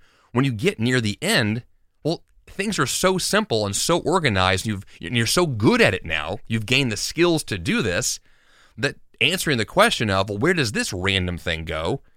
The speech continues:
is a lot easier. And then the even better part is the maintenance of this system, the ongoing nature of doing this is so much easier.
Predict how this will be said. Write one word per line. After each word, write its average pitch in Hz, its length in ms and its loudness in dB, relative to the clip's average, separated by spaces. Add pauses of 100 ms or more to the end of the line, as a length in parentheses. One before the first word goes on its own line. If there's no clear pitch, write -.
(140)
is 123 200 0
a 131 60 2
lot 113 560 0 (220)
easier. 82 400 -2 (580)
And 117 160 0
then 120 120 0
the 120 200 -4
even 117 280 -2
better 185 260 4
part 92 260 2
is 95 300 0
the 107 160 2
maintenance 143 600 0
of 123 220 2
this 113 140 0
system, 175 640 0
the 107 280 -6
ongoing 139 680 2
nature 113 380 0
of 90 160 -2
doing 104 300 0
this 165 340 -2 (220)
is 117 200 2
so 110 640 4
much 98 420 0 (200)
easier. 78 340 -4